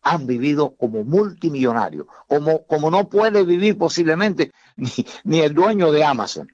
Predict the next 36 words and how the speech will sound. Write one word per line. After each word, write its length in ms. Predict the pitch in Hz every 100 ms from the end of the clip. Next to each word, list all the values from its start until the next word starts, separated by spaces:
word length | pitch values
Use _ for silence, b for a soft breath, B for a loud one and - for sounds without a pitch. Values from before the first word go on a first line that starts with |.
| b b b -
en 160 | 123 117
la 80 |
magnitud 500 | 113 117 107 98 147
que, 240 | 135 113 87
que 100 | 110
estamos 280 | 123 123 117
refiriendo. 480 | 104 87 80 67 B B B -
Yo 220 | 123 147
tengo 320 | 165 202 175
la 120 | 131
lista 360 | 117 135 - 92
todavía, 520 | 104 95 95 123 110
la 120 | 87
tengo 200 | 92 110
guardada, 440 | 98 104 131 156 143 _ _ _ _ _
eh, 160 | - 90
de 320 | 98 98 - _
cincuenta 960 | - 123 113 110 - 104 107 107 - 98
y 80 | 98
tres 360 | 135 151 143
mansiones 760 | 120 117 104 - 131 135 123 107
en 120 | 95
toda 300 | 123 127 113
Cuba, 380 | - 135 123 117 b b _
propiedad 420 | 101 90 92 104
de 100 | 101
Fidel 280 | - 92 82
Castro. 360 | - - - - _ _ _
Cincuenta 720 | _ - 180 156 156 143 131
y 60 | 123
tres, 360 | 113 95 - B B B -
a 140 | 120
donde 280 | 135 131 135
había 360 | 135 196 196
que 260 | 170 143 131 -
hacer 480 | 110 - 170 180